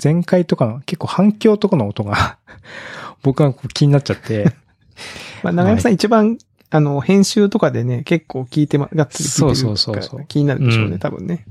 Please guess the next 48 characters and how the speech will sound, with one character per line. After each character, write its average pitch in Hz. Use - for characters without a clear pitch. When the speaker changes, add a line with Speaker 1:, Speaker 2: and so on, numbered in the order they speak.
Speaker 2:
う -
ん。 104
Speaker 1:
で、 120
こ -
う 117
や 110
っ -
ぱ 113
い 143
ろ 165
ん 196
な 185
音 175
や 160
っ -
ぱ -
拾 135
う 135
な 131
ー -
っ 110
て -
い 98
う 95
の 98
が 92
あ -
っ 90
て、 113
で、 135
ま 135
あ、 -
Speaker 2:
う 151
ん -
う 135
ん。 123
Speaker 1:
っ -
て 226
い 233
う 220
の 165
が 123
一 131
点 123
あ 139
り 117
つ -
つ、 156